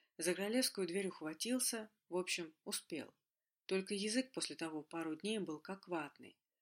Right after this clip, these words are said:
А Морриган каким-то образом узнала и на меня разобиделась. Я же и не трепался особенно, только королю рассказал. Было бы за чего обижаться. Ну, если совсем честно, то еще Илмару. Но очень кратенько.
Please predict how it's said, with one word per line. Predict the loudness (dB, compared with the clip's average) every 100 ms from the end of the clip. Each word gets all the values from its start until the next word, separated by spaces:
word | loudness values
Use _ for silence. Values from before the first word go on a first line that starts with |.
| _ -2
А | 2
Морриган | 4 4 2 -2
каким-то | -4 -4 -2 -2
образом | 0 0 0
узнала | -2 0 0 0
и | -2
на | -2
меня | -2 -2 -2
разобиделась. | -2 -2 -2 -6 -6 -8 -10 -14 _ _ _ _
Я | 0 4
же | 4 4
и | 2 2
не | -2 -2
трепался | -2 0 -2 0 0
особенно, | 0 -2 -2 -2 -6 -8 _ _ _
только | -2 -2 -4
королю | 2 4 6 2 0
рассказал. | 0 -2 -2 -4 -4 -6 _ _ _ -2
Было | 4 4
бы | 4
за | -4
чего | -4 -4 -4
обижаться. | 0 0 0 -4 -6 -8 _ _ _ -20 -14 2
Ну, | 4 4 2
если | 0 0 4
совсем | 4 4 2 2
честно, | 2 2 2 0
то | 0
еще | 0 2 0 -2 -2
Илмару. | 0 2 0 -2 -8 -16 _ _ _ _ _ _ -4
Но | 0
очень | 4 4 4
кратенько. | 0 -2 -2 -8 -12